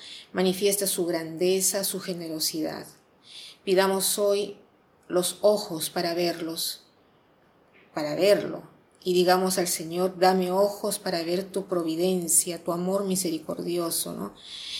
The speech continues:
Creo que tu misericordia, sobre todo cuando estoy decaído, cuando estoy así en ese tiempo, yo creo en ti. De repente,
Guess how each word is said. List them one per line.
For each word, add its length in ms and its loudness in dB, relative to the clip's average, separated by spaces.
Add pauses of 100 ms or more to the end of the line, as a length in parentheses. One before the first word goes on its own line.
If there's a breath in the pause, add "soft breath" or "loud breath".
(200 loud breath)
Creo 440 6
que 100 2
tu 140 0
misericordia, 880 2
sobre 280 -2
todo 440 2
cuando 200 -2
estoy 420 0
decaído, 840 0 (960 loud breath)
cuando 200 4
estoy 360 2
así 340 2
en 80 0
ese 160 -2
tiempo, 320 -2
yo 200 0
creo 280 2
en 240 -4
ti. 300 -8 (560 soft breath)
De 180 6
repente, 800 0